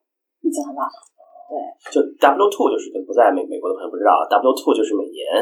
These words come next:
Speaker 2: 相当于每年的一个总工资单，相当于最终是报税用的啊。对，这个好像是，呃，必须要存下来，因为你如果找工作的话，要证明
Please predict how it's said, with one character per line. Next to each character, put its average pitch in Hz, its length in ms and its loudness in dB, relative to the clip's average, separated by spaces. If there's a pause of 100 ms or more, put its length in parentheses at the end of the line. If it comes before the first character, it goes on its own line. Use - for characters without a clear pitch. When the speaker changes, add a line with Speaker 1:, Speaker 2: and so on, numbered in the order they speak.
(380)
Speaker 2:
相 - 160 4
当 127 140 10
于 135 100 2
每 101 240 2
年 92 160 2
的 139 80 6
一 - 80 0
个 120 140 4
总 - 260 -2
工 143 140 6
资 156 120 4
单， 95 140 6
相 95 160 -4
当 90 80 -4
于 87 140 -6
最 - 140 -6
终 110 120 -6
是 113 80 -6
报 113 160 6
税 123 240 2
用 - 160 0
的 - 120 -20 (200)
啊。 - 60 -20 (880)
对， - 240 -6
这 117 80 2
个 110 120 4
好 85 200 -2
像 95 160 -4
是， 90 640 -4
呃， 92 480 2
必 139 80 6
须 - 160 2
要 104 300 8
存 95 180 -8
下 95 160 -8
来， 82 120 -6
因 98 120 -8
为 98 160 -2
你 95 80 -12
如 92 120 -10
果 101 120 -2
找 95 160 -6
工 95 100 -10
作 101 140 2
的 85 80 -2
话， 87 160 -4
要 90 160 -2
证 95 160 0
明 90 40 -6